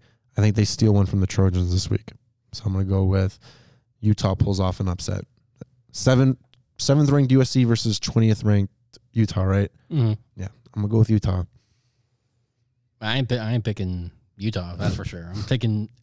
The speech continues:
Speaker 2: of course, I'm th-, gonna take U S C here. I think U S C now more clearly can see that they have a path to the playoff. Like, they, they can see it's there now. Being seventh ranked and just looking at the teams ahead of them, like,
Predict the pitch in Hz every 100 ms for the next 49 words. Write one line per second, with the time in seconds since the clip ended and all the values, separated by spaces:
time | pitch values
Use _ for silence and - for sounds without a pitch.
0 | _ _ 127 165 127 104 113 95 _ 151
1 | 139 120 113 92 101 90 - 92 87 92
2 | 78 90 _ _ _ _ _ _ _ _
3 | _ _ _ 127 143 160 151 135 135 123
4 | - 113 107 110 110 107 101 98 - _
5 | _ _ _ _ _ - 120 135 147 156
6 | - 135 127 117 101 107 - - - 120
7 | 113 110 98 101 104 101 101 107 107 98
8 | 104 101 - 104 95 - 90 82 - -
9 | - _ _ 104 95 113 120 123 120 135
10 | 135 117 - 123 107 - - 104 92 85
11 | - - 98 - _ 101 110 117 131 139
12 | 131 135 127 120 113 104 95 - _ _
13 | _ _ _ _ 117 120 123 120 139 156
14 | 151 143 127 135 120 104 117 87 87 98
15 | 98